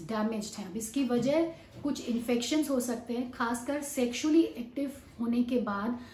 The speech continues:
अगर सेफ सेक्सुअल प्रैक्टिसेस में नहीं जाया जाता है या अगर इम्यूनिटी लो होती है या मेंस्ट्रुअल हाइजीन का ध्यान नहीं रखा जाता है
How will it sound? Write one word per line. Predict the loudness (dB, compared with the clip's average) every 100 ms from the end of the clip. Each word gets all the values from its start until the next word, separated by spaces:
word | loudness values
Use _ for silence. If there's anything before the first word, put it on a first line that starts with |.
| -20 -20 -10 -4
अगर | 0 4 4
सेफ | 2 0 0 0
सेक्सुअल | -2 0 0 -2
प्रैक्टिसेस | -2 -2 -2 2 4
में | 4 4
नहीं | 2 2 2
जाया | 2 -2
जाता | -4 -6 -6 -4
है | -2 -2 0
या | 0
अगर | 0 -4 -2 0 0 -6 -16 -16 2
इम्यूनिटी | 10 10 10 6 4 4
लो | 4 2
होती | 0 -2 -4
है | -2 2
या | 4 4
मेंस्ट्रुअल | 4 2 0 -2 -2
हाइजीन | -2 -2 2 4 4
का | 2
ध्यान | 2 4 6
नहीं | 6 4 4
रखा | 0 -4 -6
जाता | -6 -6 -6
है | -4 -4